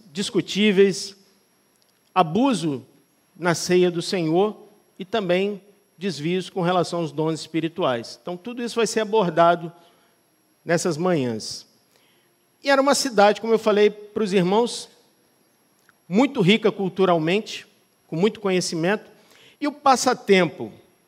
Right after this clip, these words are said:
dos gregos era o quê? Teatro, né? Olimpíadas, né? Tudo isso eles gostavam, mas tinha uma coisa que eles gostavam muito também, que era debates filosóficos, né?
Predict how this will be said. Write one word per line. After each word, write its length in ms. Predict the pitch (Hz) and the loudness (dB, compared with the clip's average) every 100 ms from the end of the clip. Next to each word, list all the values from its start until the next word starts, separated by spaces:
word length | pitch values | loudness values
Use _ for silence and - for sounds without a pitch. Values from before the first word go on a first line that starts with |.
| _ _ _ _ _ _ _ | _ _ _ _ _ _ _
dos 300 | 139 240 196 | -2 0 0
gregos 480 | 147 190 254 233 202 | 6 8 8 4 0
era 120 | 247 | 0
o 40 | |
quê? 220 | 220 156 117 | 2 0 0
Teatro, 800 | - 277 262 240 220 226 220 190 - _ _ _ - | -2 4 6 6 2 -2 -4 -6 -18 _ _ _ -2
né? 300 | 180 214 139 | 2 2 2
Olimpíadas, 800 | 196 190 196 233 226 208 185 | 2 2 2 4 4 4 4
né? 120 | 175 220 | 2 0
Tudo 260 | 220 240 | -2 -4
isso 160 | 233 226 | -2 -2
eles 160 | 226 | -2
gostavam, 480 | 214 220 - 170 147 | -2 -4 2 2 2
mas 200 | 143 202 | -4 -6
tinha 140 | 202 233 | -4 -6
uma 80 | 214 | -2
coisa 180 | 220 | -4
que 80 | 220 | -2
eles 120 | 220 | -4
gostavam 420 | 196 208 214 214 220 | -2 -2 0 -2 0
muito 280 | 196 196 | -2 -4
também, 360 | - 208 139 117 _ _ _ _ _ _ _ _ | -6 -4 -4 -6 _ _ _ _ _ _ _ _
que 100 | 175 | 0
era 140 | 180 | 0
debates 760 | 170 180 135 147 135 - - - | 2 2 4 2 0 -8 -8 -6
filosóficos, 1080 | 170 151 123 123 117 - - 113 - - _ _ _ _ _ _ | -2 -2 -2 -6 -8 -10 -20 -18 -16 -18 _ _ _ _ _ _
né? 320 | 151 165 117 | -2 -2 -2